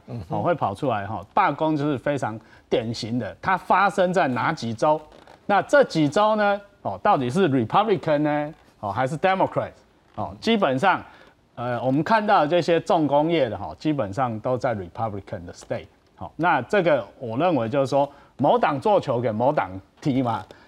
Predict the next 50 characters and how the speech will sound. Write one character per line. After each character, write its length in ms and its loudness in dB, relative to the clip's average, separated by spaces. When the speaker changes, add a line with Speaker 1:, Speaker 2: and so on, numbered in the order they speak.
Speaker 2:
是 120 -2
不 80 2
是？ 160 2
你 220 4
如 140 6
果 160 6
处 200 0
理 160 2
得 120 4
好， 360 -2
哦， 180 -8
那 160 -6
就 160 -2
加 200 -2
分； 300 -4
处 180 0
理 140 0
不 140 -2
好， 280 -2
那 160 -8
这 140 -4
个 160 -2
州 220 4
的 100 4
选 240 -4
票 180 -2
可 120 -10
能 160 -10
就 160 -2
失 260 -4
去。 300 -6
哦， 160 -10
这 120 0
个 140 2
也 240 -4
是 200 0
一 100 -2
个 180 0
factor， 360 0
我 100 -8
们 100 -4
会 120 0
看 200 -2
到。 220 0
但 160 4
是 120 4
呢， 200 2
如 120 2
果 200 0
从 380 0